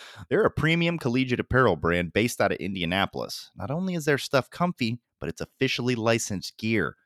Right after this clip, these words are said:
So you don't need to mess around with some of the imposters that are out there, and they don't mess around with their design selection. The Home Field team studies the history, traditions, and legacy of every school, takes that information, they create thoughtful designs that tell a unique story of each university.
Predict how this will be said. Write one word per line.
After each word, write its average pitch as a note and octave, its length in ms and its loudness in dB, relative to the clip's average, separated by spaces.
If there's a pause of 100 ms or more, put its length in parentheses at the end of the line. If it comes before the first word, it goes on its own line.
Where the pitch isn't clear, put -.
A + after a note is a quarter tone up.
So - 100 -12
you A2+ 40 -8
don't D#3 60 -6
need D#3 140 -6
to B2+ 60 0
mess C3 300 0
around A2+ 640 4
with G#2 120 0
some A2 280 0
of G2 80 0
the F#2+ 160 2
imposters E2+ 720 0
that D#2 160 0
are D2+ 100 2
out D2 200 0
there, D#2 200 0
and D2+ 160 -8
they B2+ 140 4
don't G#2+ 180 0
mess - 240 -8
around D#2+ 380 -4 (320)
with F#2+ 160 -4
their E2+ 160 0
design D#2+ 420 -4
selection. - 540 -8 (300)
The F#2+ 80 -4
Home D3+ 160 -2
Field A2+ 240 -2
team A2 280 -2
studies A2+ 500 -2
the A2+ 80 -2
history, F#2 440 -4
traditions, F#2 560 -4
and D2+ 100 -6
legacy E2 380 -2
of D2 160 -4
every G#2 240 -4
school, D#2 400 -6 (460)
takes D3+ 260 2
that B2+ 180 6
information, A2 640 -2
they F#2+ 80 -2
create F#2+ 420 -4
thoughtful A2 360 0
designs C#2+ 420 -6
that D2+ 140 -10
tell F2+ 140 -6
a F2 40 -4
unique F2 400 -6
story E2+ 580 -2
of E2 140 -8
each F#2 180 -6
university. D#2+ 600 -6